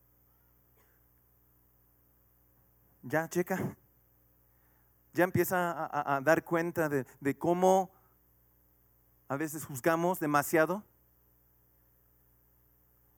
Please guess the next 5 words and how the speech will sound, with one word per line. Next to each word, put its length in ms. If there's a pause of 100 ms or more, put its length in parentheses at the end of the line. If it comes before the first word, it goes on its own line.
(120)
No 140
juzgamos, 840 (600)
pero 180
seamos 960 (260)
testigos 1000